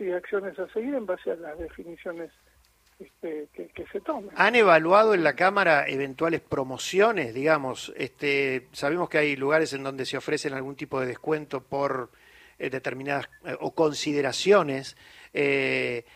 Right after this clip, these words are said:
Speaker 2: a partir de lo que pueda llegar a suceder? ¿Han evaluado la posibilidad de promociones de ese tipo como para tentar al
Speaker 1: Ese
Speaker 2: turista?
Speaker 1: tipo,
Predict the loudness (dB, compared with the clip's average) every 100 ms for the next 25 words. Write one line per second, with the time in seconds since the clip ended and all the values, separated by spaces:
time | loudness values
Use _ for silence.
0 | -6 -4 0 0 2 0 2 2 0 -2
1 | 4 6 8 6 2 2 2 0 -6 -4
2 | -2 -4 0 0 2 2 4 4 6 4
3 | 2 0 -4 -6 -2 0 0 -2 -6 -6
4 | -2 0 0 -2 -4 -4 -6 -2 -2 -2
5 | -2 -2 -2 -4 -4 -6 6 8 8 4
6 | -2 -2 -2 0 4 4